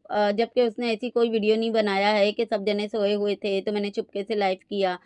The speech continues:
ऐसी कोई वीडियो नहीं बनाया है वो आज से पहले। और वो दिन से पहले वो कभी लाइव नहीं आया, और वो दिन लाइव आया था वो फुल नशे में था। तो सही बात है कि उसको तो पता ही नहीं था कि वो कर क्या रहा है,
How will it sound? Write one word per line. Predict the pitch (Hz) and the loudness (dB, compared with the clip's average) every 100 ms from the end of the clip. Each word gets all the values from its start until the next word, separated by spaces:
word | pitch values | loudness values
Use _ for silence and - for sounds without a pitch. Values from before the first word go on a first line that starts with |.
| _ _ - | _ _ -4
ऐसी | 226 262 | -2 0
कोई | 262 262 | 4 6
वीडियो | 247 220 226 | 6 4 4
नहीं | 233 | 2
बनाया | 220 202 180 180 | 0 0 0 2
है | 190 | 2
वो | 190 196 _ _ - | 2 -4 _ _ -2
आज | 233 247 | 2 4
से | 277 | 2
पहले। | 254 233 240 | 2 2 2
और | 240 | 4
वो | 240 254 | 6 4
दिन | 240 247 | 4 2
से | 254 | 2
पहले | 254 220 233 | 0 0 2
वो | 233 233 | 2 0
कभी | 233 226 | 0 2
लाइव | 220 208 | 4 2
नहीं | 233 226 | 2 2
आया, | 214 196 190 _ - | 2 2 0 _ -2
और | 226 | 4
वो | 254 | 6
दिन | 247 262 | 6 4
लाइव | 233 240 254 | 4 4 6
आया | 233 240 | 6 4
था | 247 | 4
वो | 247 - | 0 2
फुल | 240 262 | 2 4
नशे | 262 220 240 | 4 2 0
में | 240 233 | 0 0
था। | 226 208 - _ _ _ _ - | 0 -2 -6 _ _ _ _ 0
तो | 247 | 2
सही | 262 254 | 4 6
बात | 254 240 | 6 4
है | 247 240 | 2 2
कि | 247 | 0
उसको | 220 233 | 0 -2
तो | 226 | -2
पता | 226 226 | -2 0
ही | 247 | 0
नहीं | 269 247 | 0 2
था | 247 | 0
कि | 240 | 2
वो | 240 | 0
कर | 226 220 | 0 0
क्या | 214 240 226 | 2 2 4
रहा | |
है, | 214 | 2